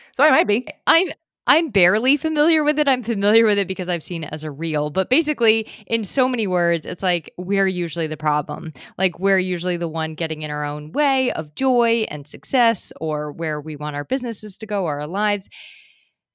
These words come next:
Speaker 2: So I would love to, I guess, kinda, like, unpack that a little bit and ask, um,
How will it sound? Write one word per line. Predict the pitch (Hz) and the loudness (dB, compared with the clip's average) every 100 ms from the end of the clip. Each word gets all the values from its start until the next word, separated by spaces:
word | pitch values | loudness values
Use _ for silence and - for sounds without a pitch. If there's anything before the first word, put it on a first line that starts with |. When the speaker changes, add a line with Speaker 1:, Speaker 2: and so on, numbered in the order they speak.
| _ | _
Speaker 2:
So | - 277 269 | -4 -2 2
I | 240 | 2
would | 247 214 | 0 0
love | 233 240 311 - | 2 2 0 -6
to, | - 311 269 254 240 - | 0 2 4 2 0 0
I | 196 | -2
guess, | 220 - | -2 -4
kinda, | - 233 226 | -4 -2 0
like, | 196 180 - | 0 -2 -2
unpack | 180 190 165 170 180 | -2 -2 -2 -2 -2
that | 226 240 | -4 -2
a | |
little | 254 254 | -2 0
bit | 262 - | 0 0
and | 196 | 0
ask, | - 175 175 - - - | 0 0 -2 -6 -14 -6
um, | 170 160 156 151 151 | -4 -4 -6 -6 -10